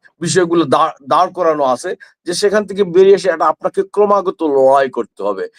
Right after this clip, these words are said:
এই লড়াই করার যে স্বাধীনতাটা আপনাকে আছে, যে আপনি লড়াই করতে পারবেন না, আপনি কিছু বলতে পারবেন না, আপনার মুখ বন্ধ, এইটা তো কেউ করতেছে না। এই লড়াই করার নামটাই স্বাধীনতা। এই স্বাধীনতাটা আমরা ভোগ করি, এই ভোগ করি বারবিকিউ করে,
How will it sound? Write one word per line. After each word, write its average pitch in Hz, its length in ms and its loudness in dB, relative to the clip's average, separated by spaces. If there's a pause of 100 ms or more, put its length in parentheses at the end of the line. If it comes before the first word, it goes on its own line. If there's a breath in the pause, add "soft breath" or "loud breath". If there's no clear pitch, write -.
(180 soft breath)
এই 190 260 4
লড়াই 190 420 4
করার 262 380 2
যে 247 140 -2
স্বাধীনতাটা 160 640 -4
আপনাকে 123 360 -4
আছে, 110 340 -4 (360 soft breath)
যে 190 60 4
আপনি 202 240 -2
লড়াই 208 300 4
করতে 160 260 -6
পারবেন 127 340 -2
না, 143 180 -2 (220 loud breath)
আপনি 175 220 -2
কিছু 202 180 -8
বলতে 208 360 0
পারবেন 123 340 -2
না, 147 240 -6 (200 soft breath)
আপনার 165 260 -4
মুখ 196 300 0
বন্ধ, 147 380 -2 (280 soft breath)
এইটা 220 280 2
তো 240 80 2
কেউ 214 180 -6
করতেছে 135 500 -8
না। 101 140 -12 (240 soft breath)
এই 170 140 0
লড়াই 196 340 4
করার 214 280 0
নামটাই 202 400 0
স্বাধীনতা। 143 480 -4
এই 139 60 -2
স্বাধীনতাটা 156 600 -2
আমরা 147 200 0
ভোগ 143 280 -6
করি, 175 260 -2 (340 loud breath)
এই 147 120 2
ভোগ 143 200 -4
করি 151 180 2
বারবিকিউ 139 520 -2
করে, 131 360 0